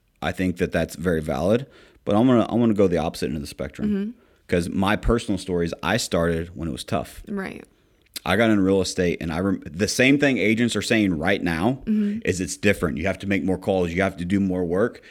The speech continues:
Speaker 1: is exactly the, the mantra and the narrative that was painted in the office when I first got in real estate.
Speaker 2: Oh, interesting. Okay.
Speaker 1: But I refused to buy into that narrative.
Speaker 2: Right.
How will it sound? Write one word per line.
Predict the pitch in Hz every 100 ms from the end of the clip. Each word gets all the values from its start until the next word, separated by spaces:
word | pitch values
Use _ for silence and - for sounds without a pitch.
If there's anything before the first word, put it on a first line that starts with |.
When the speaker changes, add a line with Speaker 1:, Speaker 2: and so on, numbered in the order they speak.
| -
Speaker 1:
is | 85
exactly | 87 87 95 113 - 113
the, | 95 92 85 82
the | 82 95 90 85 -
mantra | 92 95 95 98 - 92
and | 87
the |
narrative | 85 85 92 85 80
that | 80
was | 76
painted | - 90 87
in |
the | 78
office | 78 - 78
when | 82
I | 76
first | 82 80 -
got | 76
in | 64
real | 71 64
estate. | - - - _ - -
Speaker 2:
Oh, | 220
interesting. | - 202 254 190 - - _ _ 220
Okay. | 208 214 -
Speaker 1:
But | -
I | 101
refused | 113 - 101 95
to | 82
buy | 76 - 85 85
into | 82 85
that | 85
narrative. | 92 117 71 - 202
Speaker 2:
Right. | 190